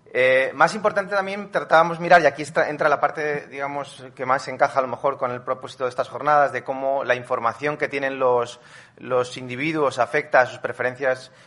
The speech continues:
fiscales. Nos fijábamos en este trabajo en cómo la posición que cada uno cree tener en la distribución de ingresos, si uno cree que es más o menos pobre que la dis-, que el, que el, que la, que los ingresos medianos en la, de la sociedad en la que vive,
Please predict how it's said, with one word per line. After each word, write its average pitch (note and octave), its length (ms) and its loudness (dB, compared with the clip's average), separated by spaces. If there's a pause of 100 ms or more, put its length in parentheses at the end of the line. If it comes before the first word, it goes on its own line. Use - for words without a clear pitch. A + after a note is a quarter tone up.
(120)
fiscales. D3+ 760 2 (380)
Nos C3+ 140 -6
fijábamos D#3+ 500 4
en E3+ 80 -6
este E3+ 160 -12
trabajo D#3+ 580 2
en C3 180 -12
cómo E3+ 460 -4 (220)
la C3 220 2
posición D#3+ 840 -6
que D#3+ 140 -8
cada C#3 220 6
uno D#3+ 260 -2
cree D#3+ 240 0
tener D3+ 300 -2
en C#3+ 120 -2
la C3 380 0
distribución B2+ 600 -10
de C#3 80 -8
ingresos, D#3 480 -8
si D3 100 -14
uno D3 180 -6
cree C#3+ 180 -8
que C3 160 -8
es B2+ 100 -10
más C3 320 -4
o C#3 40 -16
menos C3 240 -10
pobre C3+ 340 -6
que B2+ 140 -10
la A2+ 80 -2
dis-, A2+ 220 -10 (100)
que B2+ 80 -10
el, A#2+ 240 -12
que A#2+ 100 -12
el, A2+ 260 -10
que A2+ 200 -6
la, G#2+ 420 0
que A2 140 -8
los G#2+ 320 -8
ingresos A#2 420 -8
medianos A#2+ 400 -4
en A#2 80 -6
la, A2 80 0
de A2 80 -4
la A2 80 0
sociedad A#2 320 -16
en C3 80 -6
la B2+ 100 0
que C3+ 100 -8
vive, C#3+ 380 -6